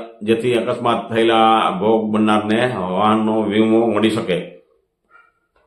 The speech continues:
ચોથું પી યુ સી હોવું જોઈએ, દર છ મહિને મળે છે, પી યુ સી સેન્ટરથી કઢાવી લેવું,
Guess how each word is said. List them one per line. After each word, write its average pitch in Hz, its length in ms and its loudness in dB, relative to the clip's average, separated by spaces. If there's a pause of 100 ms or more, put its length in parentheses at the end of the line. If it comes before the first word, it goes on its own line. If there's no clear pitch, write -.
(1300)
ચોથું 151 340 2
પી 160 160 4
યુ 165 60 4
સી 127 200 2
હોવું 113 260 4
જોઈએ, 95 200 0
દર 139 160 4
છ 139 100 -2
મહિને 123 260 2
મળે 113 240 2
છે, 95 240 -2 (800)
પી 143 120 -2
યુ 139 60 2
સી 135 120 -6
સેન્ટરથી 127 420 -2
કઢાવી 117 300 4
લેવું, 90 500 -2